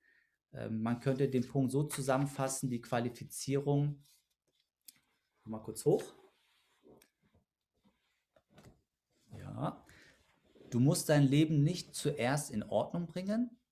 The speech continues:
um zu Jesus zu kommen, sondern Jesus kommt zu dir, weil dein Leben nicht in Ordnung ist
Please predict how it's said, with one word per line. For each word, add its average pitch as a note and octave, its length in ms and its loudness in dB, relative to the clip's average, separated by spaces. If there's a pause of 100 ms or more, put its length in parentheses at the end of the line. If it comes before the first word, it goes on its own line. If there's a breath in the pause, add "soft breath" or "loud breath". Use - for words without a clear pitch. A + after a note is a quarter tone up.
(160)
um C3+ 160 0
zu C#3 140 -2
Jesus D#3 420 -2
zu F3+ 140 -12
kommen, A#3 520 -4 (1200)
sondern D#3+ 580 0
Jesus D3 360 -2
kommt D3+ 280 -4
zu F#3 220 -6
dir, C3 400 -2 (520)
weil B2 640 0 (220)
dein A2 220 4
Leben G#2 300 2
nicht G2 200 -4
in G2 120 -8
Ordnung G2 380 -8
ist C3+ 380 -8